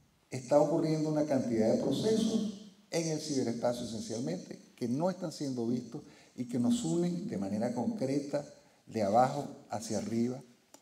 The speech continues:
y nos van llevando cada vez más a una casa que existió durante tres siglos, una casa desde la cual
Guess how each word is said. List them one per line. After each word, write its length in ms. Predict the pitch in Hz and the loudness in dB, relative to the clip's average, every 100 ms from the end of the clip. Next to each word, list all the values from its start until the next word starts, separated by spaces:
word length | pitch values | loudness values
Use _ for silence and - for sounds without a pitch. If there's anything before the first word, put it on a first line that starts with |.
| _ _ _ _ _ 156 | _ _ _ _ _ -4
y 60 | |
nos 120 | 151 143 | 2 8
van 200 | - 180 | 8 8
llevando 440 | 220 208 202 202 | 6 4 2 0
cada 200 | 196 196 | 2 2
vez 200 | 185 170 | 2 2
más 760 | 175 202 - - - - - - _ _ _ _ _ | 0 0 0 -4 -8 -14 -20 -20 _ _ _ _ _
a 120 | 117 110 | -4 -2
una 220 | 123 156 | -2 -2
casa 480 | 170 143 - 151 - - - - - - - | 0 0 0 -6 -8 -12 -20 -20 -18 -18 -8
que 320 | 117 107 - | -6 -4 -8
existió 560 | - - 104 - 160 160 | -10 -10 -12 -4 -2 0
durante 400 | - 110 104 101 | 0 0 -2 -4
tres 340 | - 131 - | -6 -4 -4
siglos, 480 | 175 123 - - - - - _ _ _ _ _ - | -2 -2 -2 -6 -8 -12 -20 _ _ _ _ _ -12
una 260 | 123 135 160 | -2 2 2
casa 440 | 160 147 175 151 | 2 2 2 2
desde 180 | 131 113 | 2 0
la 180 | 104 104 | 0 0
cual 440 | 143 139 - - | 4 4 4 -2